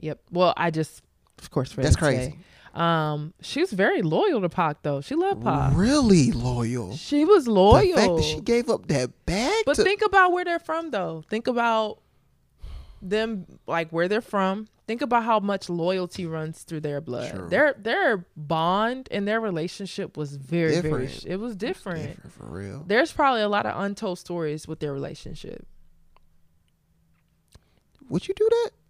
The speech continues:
Speaker 1: What?
Speaker 2: Would you, like, reject a role because of a friendship with somebody?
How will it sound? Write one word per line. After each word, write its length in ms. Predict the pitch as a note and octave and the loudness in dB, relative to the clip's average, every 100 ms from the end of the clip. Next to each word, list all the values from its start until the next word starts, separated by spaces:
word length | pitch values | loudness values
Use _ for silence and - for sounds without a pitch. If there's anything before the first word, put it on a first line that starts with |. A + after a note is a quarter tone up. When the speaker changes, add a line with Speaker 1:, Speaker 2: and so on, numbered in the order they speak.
| _ _ - | _ _ -4
Speaker 1:
What? 300 | F3+ C#3+ - _ _ _ _ _ _ - | 0 -2 -6 _ _ _ _ _ _ -10
Speaker 2:
Would 200 | E3 G#3+ | -4 -2
you, 100 | F#4+ F#4 | 2 4
like, 280 | F4 A3+ - _ _ _ - | 6 4 2 _ _ _ -2
reject 420 | D#3 E3+ E3+ - | 0 2 2 2
a 60 | |
role 280 | E3 F#3 G#3+ | 6 6 6
because 320 | G3+ F#3+ G3+ | 4 0 -2
of 60 | G3+ | 0
a 60 | D3+ | -4
friendship 380 | - D4+ C#4+ D#4+ | -4 -4 -2 -2
with 100 | D#4 | -2
somebody? 400 | E4 E4 E4+ | -4 -4 -4